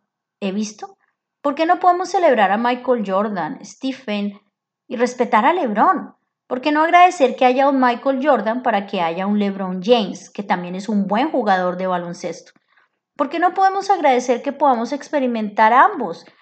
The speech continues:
lo mejor de ambas épocas? Pero no, tenemos que comparar. Eso es lo que hacemos con todo. No estás viendo esta cocina como la usamos realmente.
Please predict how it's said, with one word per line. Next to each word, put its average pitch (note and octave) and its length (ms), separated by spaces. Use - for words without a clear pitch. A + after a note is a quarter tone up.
lo C#4+ 120
mejor C#4 480
de E4 80
ambas A#3 360
épocas? - 580
Pero G#3 260
no, D#3 320
tenemos B3 580
que G3+ 140
comparar. E3+ 580
Eso D4 340
es C#4 60
lo C#4 160
que C4 80
hacemos A#3 460
con F#3+ 280
todo. - 380
No C4 140
estás D4 340
viendo E4 380
esta D#4+ 280
cocina B3+ 500
como A#3 280
la F#3 160
usamos G3 680
realmente. G#3+ 720